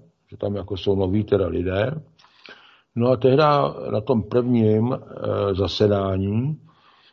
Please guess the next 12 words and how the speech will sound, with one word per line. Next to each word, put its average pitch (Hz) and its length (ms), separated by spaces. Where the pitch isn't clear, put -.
eh, 107 400
ustavujícím 107 560
zasedání 104 760
nové 101 300
sněmovny, 101 720
tak 98 140
překvapivě 110 1120
na, 98 500
eh, 101 140
napříč 120 480
politickou 110 560
scénou 98 760